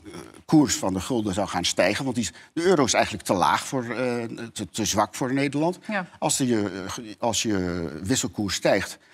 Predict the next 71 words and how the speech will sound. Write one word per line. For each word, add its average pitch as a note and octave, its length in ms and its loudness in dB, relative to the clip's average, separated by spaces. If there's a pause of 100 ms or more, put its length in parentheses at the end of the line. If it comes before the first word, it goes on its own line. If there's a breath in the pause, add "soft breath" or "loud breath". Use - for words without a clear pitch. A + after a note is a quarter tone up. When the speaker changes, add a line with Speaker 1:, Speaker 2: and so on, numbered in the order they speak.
(140)
Speaker 1:
dan D3+ 140 0
leidt A#2 200 4
dat F#2 120 -4
meteen A2 300 -2
tot F#2 180 -6
goedkopere A2 500 -4
importen. B2+ 460 -2
Dus A#2 140 -6
dat F#2+ 160 -6
is F2+ 120 -4
ook A#2 100 -4
weer E3 140 -2
een C3+ 100 -2
welvaartswinst. G#2+ 800 -6 (500 loud breath)
Speaker 2:
Yep. G2+ 140 -14
Speaker 1:
Maar D#3+ 280 8
kijk, D#3 200 6
daar D#3+ 100 6
wil D#3+ 140 6
ik D#3 80 2
allemaal C#3+ 260 6
niet B2+ 160 2
op G2+ 80 -2
vooruit G#2 320 2
lopen. F2+ 400 0
Speaker 2:
Nou E4+ 140 0
ja, C4+ 80 6
het E3 100 6
Speaker 1:
Het - 20 2
Speaker 2:
is A3+ 60 8
wel - 20 10
Speaker 1:
is, D#4+ 60 8
Speaker 2:
belangrijk D#4+ 280 8
Speaker 1:
het, D4+ 100 6
Speaker 2:
als C4+ 100 2
je - 60 2
Speaker 1:
het F#3 100 4
Speaker 2:
een, G#3 60 8
Speaker 1:
is, - 80 4
Speaker 2:
een C4+ 140 2
uiterste C4+ 440 4
Speaker 1:
ja, F3+ 380 8 (140)
Speaker 2:
ne-, F3+ 40 0
Speaker 1:
ja, D3+ 260 8
Speaker 2:
schetst A#3+ 220 4
Speaker 1:
het, D3+ 160 0
Speaker 2:
om C4 100 4
Speaker 1:
nou, F3+ 160 8
Speaker 2:
te - 80 0
Speaker 1:
het, - 100 -4
het D#3+ 120 2
zou D3+ 200 6
zeker D#3+ 280 4
niet A#2 160 0
makkelijk D#3 340 2
zijn, E3+ 280 4
maar D#3 160 6
het C#3+ 140 2
is G3 140 2
te C3 140 0
doen. C3+ 300 0
En D#3+ 260 2
er C#3+ 60 -2
zijn C3+ 260 2
kleine C3 280 4
landen A#2+ 420 4
die A2+ 100 0
daar F#2+ 260 -2 (420)
wel G#2 180 6
bij C#3+ 180 4
varen. B2+ 420 -2